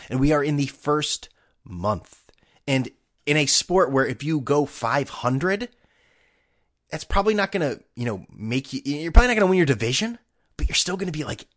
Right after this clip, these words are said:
in the talks. If you go five hundred, a little better than five hundred, you, you're potentially in the playoffs. So get everyone calm the fuck down. Even Sterling said,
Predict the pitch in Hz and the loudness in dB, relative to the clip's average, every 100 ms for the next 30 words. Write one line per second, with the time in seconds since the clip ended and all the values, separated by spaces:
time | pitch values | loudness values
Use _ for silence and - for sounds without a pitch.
0 | - 165 143 - 143 - - - - - | -6 -6 -6 -10 -12 -12 -8 -6 -8 -6
1 | 143 139 127 - - _ - 151 190 - | -2 0 -2 -4 -20 _ -2 0 0 -2
2 | - 160 - - 170 185 226 175 165 151 | -4 -4 -4 -4 -2 0 -2 0 0 0
3 | 123 117 131 123 127 120 87 147 147 175 | -2 -4 -6 -6 -6 -8 -6 -8 -4 -2
4 | 180 - - - - 262 170 131 107 - | -4 -8 -12 -10 -6 -4 -2 -4 -6 -14
5 | _ - 151 - 143 143 - - _ _ | _ -8 -8 -4 -6 -6 -12 -18 _ _
6 | _ - 208 262 220 107 156 135 - - | _ -8 -4 -2 -2 -4 -6 -8 -10 -10
7 | - - - - _ _ _ _ _ - | -12 -12 -16 -16 _ _ _ _ _ 0
8 | 330 294 - - 214 220 175 101 87 123 | 2 4 2 4 4 4 2 -2 -4 -2
9 | 107 | -2